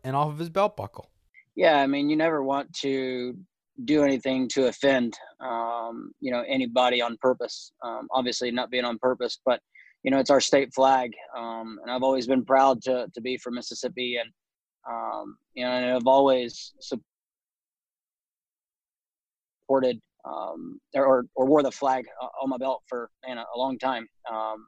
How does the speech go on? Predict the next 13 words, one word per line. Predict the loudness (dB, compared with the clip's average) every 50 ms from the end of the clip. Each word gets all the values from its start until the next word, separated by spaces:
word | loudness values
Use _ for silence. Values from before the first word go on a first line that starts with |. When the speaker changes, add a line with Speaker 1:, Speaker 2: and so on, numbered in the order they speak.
| _ _
Speaker 2:
you | -12 -10
know, | -8
and | -8 -8
I've | -8 -6
never | -6 -4 -4
really | -2 -4 -4 -6 -8 _ _ _ _ _ _ _ _ _ _ _ _ _ _ _ _ _
thought | 4 6 8 8
of | 6 6 4
it, | 2 0 0 -2 -8 -16 -16 -12 -8
um, | -6 -4 -4 -4 -4 -4 -6 -6 -8 -10 -10 -12 -12 -14 -16 -14 _
you | -8 -6
know, | -4 -4
offending, | -4 -2 -2 0 0 0 0 -2 -4